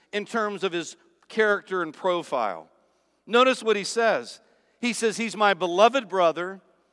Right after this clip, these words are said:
faithful minister, and fellow slave," or fellow servant in the Lord. So Tychicus, listen, Tychicus didn't have a title.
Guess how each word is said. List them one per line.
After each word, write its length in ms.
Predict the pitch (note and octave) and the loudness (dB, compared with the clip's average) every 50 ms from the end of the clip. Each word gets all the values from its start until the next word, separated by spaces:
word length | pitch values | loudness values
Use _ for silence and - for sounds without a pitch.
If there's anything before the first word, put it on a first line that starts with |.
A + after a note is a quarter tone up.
| _ _ _ _ _ | _ _ _ _ _
faithful 680 | - - - - A#3 A#3 C4 C4+ - - B3 A#3 A3 | -20 -10 -2 4 4 4 4 4 -2 -2 -2 -2 -2
minister, 720 | G3+ F#3+ F3 E3+ E3 D#3 - - - D#3 D3 D3 D3+ D3+ _ _ _ _ _ _ _ _ _ _ _ | -2 -4 -4 -4 -4 -8 -8 -8 -6 -6 -6 -6 -8 -12 _ _ _ _ _ _ _ _ _ _ _
and 520 | - G3+ G3 F#3 F#3 F3+ F3 E3+ E3 E3+ D#3+ _ _ _ | -2 0 0 2 2 0 -2 -2 -4 -6 -6 _ _ _
fellow 600 | - - - A#3 A#3+ A#3+ A#3 A3+ A3 G#3 G3 F#3+ | -20 -8 2 6 6 8 8 8 6 4 2 2
slave," 800 | F3 - - F#3 F3+ E3 D3+ C3 A2+ G2+ F#2 E2+ - - - _ _ _ _ _ _ _ _ _ _ _ _ _ _ - | 0 -4 -4 -4 -4 -4 -4 -4 -4 -8 -10 -16 -20 -20 -20 _ _ _ _ _ _ _ _ _ _ _ _ _ _ -10
or 280 | - D#3+ F3 E3+ D#3+ | -4 -2 0 0 0
fellow 460 | C#3+ - - - G3+ F#3 F3+ F3+ F3 | -2 -6 -2 0 2 2 2 2 0
servant 840 | D#3 - - - G#3 G3+ G3+ G3+ F#3 C#3+ D3 C#3 C3 B2 - - - _ _ _ _ _ _ _ _ _ - | 0 -2 -4 -2 -2 0 0 -2 -2 -4 -6 -8 -8 -10 -14 -20 -20 _ _ _ _ _ _ _ _ _ -2
in 220 | G3 G3 F#3+ F#3 | -2 -2 -2 -2
the 80 | D#3+ E3+ | -4 -4
Lord. 460 | D#3 D#3 D#3 D3 C3+ A#2 G#2 G2 F#2 _ _ _ _ _ _ _ _ _ _ _ _ _ _ _ _ _ _ _ _ - | -2 -2 -2 -2 -2 -4 -6 -10 -18 _ _ _ _ _ _ _ _ _ _ _ _ _ _ _ _ _ _ _ _ -4
So 140 | - D4+ C4+ | -2 -2 -2
Tychicus, 640 | - - D4 D#4 E4 E4 - B3 F#3 A#3 G3 - F3+ | 0 2 4 4 4 4 2 -6 -2 -2 -2 -2 -2
listen, 340 | A3+ C#4+ D4 - G3+ C#3+ - - _ _ - | -4 -4 -4 -4 -6 -8 -10 -16 _ _ -8
Tychicus 600 | - F#3 G#3 A#3 C#4+ - C#4+ A#3+ B3 C4 G3+ E3+ | 0 4 4 4 4 0 -6 -6 -4 -4 -4 -6
didn't 300 | D#3 E3 B3+ C4+ B3 A#3+ | -8 -8 -8 -8 -8 -8
have 340 | G#3+ G3 A3 A#3+ A#3+ B3 G#3+ | -8 -4 -2 0 0 0 0
a 100 | G3+ G3 | -2 -6
title. 640 | - - - A#3 B3 A#3+ A#3+ A3+ G3+ D3+ A#2 G2 | -6 -10 -2 2 4 4 4 4 -2 -6 -6 -12